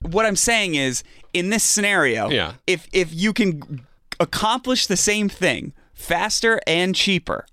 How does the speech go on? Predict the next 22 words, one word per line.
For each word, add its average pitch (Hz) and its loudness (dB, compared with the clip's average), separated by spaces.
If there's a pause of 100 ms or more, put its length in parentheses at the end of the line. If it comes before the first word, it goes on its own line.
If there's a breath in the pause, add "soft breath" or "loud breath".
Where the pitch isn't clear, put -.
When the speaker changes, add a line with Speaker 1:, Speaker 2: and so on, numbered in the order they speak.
Speaker 2:
Uh-huh. 101 -4 (120)
Speaker 1:
why 151 2
would 180 0
you 170 0
not 151 2
do 135 4
that? 104 -2 (100)
Speaker 2:
I, 180 0
right, 175 0
and 160 -2
that's, 175 -2
that's 170 -2
what 160 2
we're, 143 0
is 147 0
we're, 196 2 (100)
we're 247 4 (640 loud breath)
arguing 151 2
about 131 0
the 127 -2
same 117 2
thing. 98 0